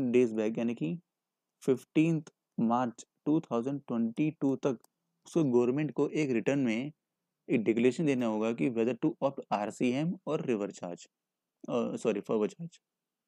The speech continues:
राइट? Just fifteen days back, यानी कि फाइनेंशियल ईयर स्टार्ट करने से पहले ही एक रिटर्न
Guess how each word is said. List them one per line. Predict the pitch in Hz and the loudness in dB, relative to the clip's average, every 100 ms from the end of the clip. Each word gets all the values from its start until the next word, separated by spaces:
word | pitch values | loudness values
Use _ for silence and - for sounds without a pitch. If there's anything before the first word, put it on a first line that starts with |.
| _ _ _ _ _ _ _ _ _ _ _ _ _ _ _ _ _ - | _ _ _ _ _ _ _ _ _ _ _ _ _ _ _ _ _ -6
राइट? | 151 151 _ _ _ - | -4 -6 _ _ _ -2
Just | 156 - | -2 0
fifteen | 131 131 117 | -2 0 0
days | 110 | 0
back, | 101 95 | -2 -4
यानी | 95 123 | -4 -2
कि | 147 160 - _ _ - | 0 -2 -4 _ _ -2
फाइनेंशियल | 117 123 139 147 | 0 0 -2 0
ईयर | 131 143 147 - _ _ - | 2 0 0 -8 _ _ -20
स्टार्ट | - - 127 143 | -8 0 0 0
करने | - 120 123 | -2 -4 -4
से | - | -6
पहले | - 113 120 | -4 -2 2
ही | 139 104 87 _ _ _ _ - | 2 2 -2 _ _ _ _ -4
एक | 127 | -2
रिटर्न | 123 127 | 0 0